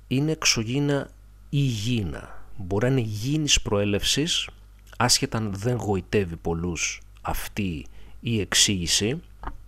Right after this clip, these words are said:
και εμένα με γοητεύει το να υπάρχει κάτι εκεί πέρα έξω, πάρα πολύ, και το πιστεύω ακράδαντα. Ε, πρέπει όμως να αναφέρουμε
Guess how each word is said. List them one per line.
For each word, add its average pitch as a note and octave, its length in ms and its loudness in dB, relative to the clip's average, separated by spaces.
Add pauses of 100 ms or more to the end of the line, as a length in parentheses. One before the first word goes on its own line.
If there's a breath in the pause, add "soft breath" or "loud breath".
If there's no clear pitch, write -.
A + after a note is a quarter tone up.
(540)
και - 120 -2
εμένα C#3+ 340 4
με A#2+ 100 2
γοητεύει G2+ 580 0
το F#2+ 120 -4
να F#2+ 80 -4
υπάρχει - 680 -4 (300)
κάτι A2 300 -2
εκεί F2+ 140 -6
πέρα E2 260 -2
έξω, F#2+ 500 -4 (220)
πάρα A2+ 280 2
πολύ, E2+ 200 -4
και - 80 -6
το - 100 -6
πιστεύω G#2+ 480 2
ακράδαντα. C3+ 640 -4 (1040 loud breath)
Ε, F#2+ 800 -2 (760)
πρέπει E3+ 240 6
όμως D#3 160 2
να B2+ 80 2
αναφέρουμε C#3+ 720 0